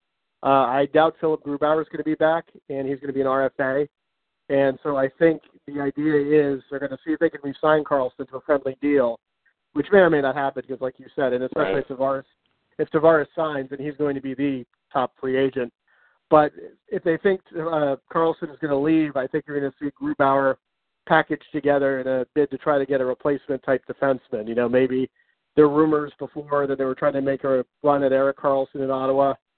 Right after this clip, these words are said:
Speaker 1: Um, you know, there are a couple teams that could try to get defensive help, and I think that would be the way they would do it if, you know, 'cause he's obviously Grubauer's quite capable of being a number one starter somewhere else. And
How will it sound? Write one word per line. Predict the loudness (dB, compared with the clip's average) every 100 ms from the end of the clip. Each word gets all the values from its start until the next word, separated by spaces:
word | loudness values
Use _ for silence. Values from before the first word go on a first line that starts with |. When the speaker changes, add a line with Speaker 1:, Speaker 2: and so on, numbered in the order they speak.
| _ _ _ -6
Speaker 1:
Um, | -4 -2 0 0 -2 0
you |
know, | 0
there | 2
are |
a | 0
couple | -2 -4
teams | -4 -4 -4
that | -6
could | 0
try | 2
to | 2
get | 0
defensive | -2 -2 0 -2 -4
help, | -2 0
and | -2
I | -2
think | -2 0
that | 2
would | 0 -2
be | -6
the | -2
way | 2 2
they | -2
would | -6
do | -2 -2
it | -2
if, | -2 -4 -6 _ _ _ _ _ _ 0
you | 0
know, | 0
'cause | -2
he's | -6 -2
obviously | 0 0 -2 -4
Grubauer's | 0 4 4 2 -6 _
quite | 0 2
capable | 0 -2 -2 -4
of |
being | -4
a | -2
number | -2 -2
one | -2 -4 -6
starter | -4 -4 -4
somewhere | -4 0 4
else. | 6 4 2 _ _ _ _ _ _
And | 0 2 2 0 0 -4